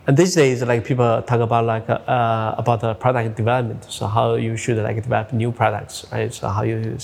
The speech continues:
uh, uh, so I think e-commerce, uh, uh, is still in its early stage. So there's a, a lot to,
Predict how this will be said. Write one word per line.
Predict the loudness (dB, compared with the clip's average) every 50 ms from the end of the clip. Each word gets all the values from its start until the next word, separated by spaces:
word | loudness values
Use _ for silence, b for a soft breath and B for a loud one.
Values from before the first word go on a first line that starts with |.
| -12 -14 -8 -4
uh, | -4 -2 -2 -2 -2 -4 -4 -6 B B B B B B B B B B B B -8 -4 0
uh, | 0 2 2 2 2 2 0 0 -2 -4
so | -4 -2 0 0
I | 0 0 0 0 0 0 0 -2
think | -6 -10 -2 2 2 2 2 0 -2 -2
e-commerce, | -2 0 0 -2 -2 0 0 0 2 2 0 0 -2 -4 -6 -6 -4
uh, | -2 -2 0 0 0 -2 -2 -2 -2 -2 0 0 0 -2 -2 -4 -4 -4
uh, | -4
is | -4 -4 -2 -2 -2 0
still | 2 2 2 2
in | 2 2 0 0 -2 -2 -2 -4 -6 -10 -16 -8 -4
its | -2 0 0 0 0 -2 -4 -6 -6 -8 -4 0
early | 2 2 4 2 0
stage. | -2 -2 -4 -4 -4 -4 -8 -12 -16 -16 -16 -20 B B B B B B B B -10
So | -2 2 2 4 4
there's | 2 2 2 2 0 0
a, | 0 0 2 0 0 0
a | 0 0
lot | 2 2 2 2 0 0
to, | -4